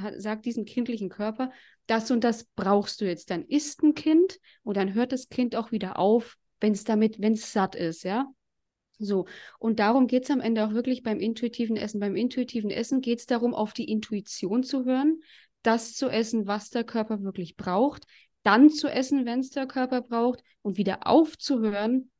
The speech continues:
wenn der Körper das natürliche Stoppsignal, die Sättigung, schickt. Darum geht's beim intuitiven Essen. Und dieses einfach Essen, wie es meine Oma so schön beschrieben hat,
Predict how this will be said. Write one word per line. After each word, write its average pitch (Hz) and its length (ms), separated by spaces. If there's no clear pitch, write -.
wenn 214 220
der 247 120
Körper 226 300
das 220 160
natürliche 226 420
Stoppsignal, 220 560
die 214 100
Sättigung, 208 600
schickt. - 400
Darum 196 300
geht's 220 260
beim 220 160
intuitiven 220 500
Essen. 185 340
Und 202 140
dieses 196 300
einfach 226 500
Essen, 285 380
wie 254 60
es 226 100
meine 214 260
Oma 240 240
so 214 140
schön 208 260
beschrieben 233 560
hat, 320 220